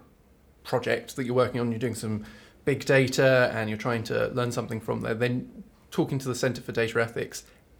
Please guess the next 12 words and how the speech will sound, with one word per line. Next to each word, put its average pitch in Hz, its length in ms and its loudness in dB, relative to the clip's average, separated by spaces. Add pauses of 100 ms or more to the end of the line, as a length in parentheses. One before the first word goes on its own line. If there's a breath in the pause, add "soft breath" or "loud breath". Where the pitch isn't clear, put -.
(140)
is 151 120 4
a 139 40 4
good 151 160 4
thing, 127 320 0 (200 loud breath)
and 107 460 0
you 127 100 -4
should - 180 -4
absolutely 110 420 -4
be 117 80 -8
doing 127 260 0
it. - 240 -8
But 139 300 2